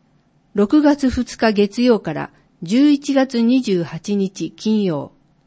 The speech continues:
申請場所、保健センター、健康推進課、九六五七一一。蟹江町国保の特定健康診査受診券を利用せず、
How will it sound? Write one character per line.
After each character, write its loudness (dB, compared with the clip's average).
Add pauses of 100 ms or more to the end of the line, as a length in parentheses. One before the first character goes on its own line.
(1000)
申 2
請 4
場 0
所、 -4 (400)
保 -8
健 4
セ 0
ン -4
タ -14
ー、 -20 (380)
健 0
康 2
推 -4
進 -6
課、 -12 (680)
九 2
六 0 (300)
五 4
七 0
一 -10
一。 -16 (2000)
蟹 4
江 4
町 2
国 -4
保 -2
の -8 (480)
特 -10
定 2
健 0
康 4
診 0
査 -6
受 -6
診 -2
券 -6
を -8
利 -4
用 2
せ -4
ず、 -12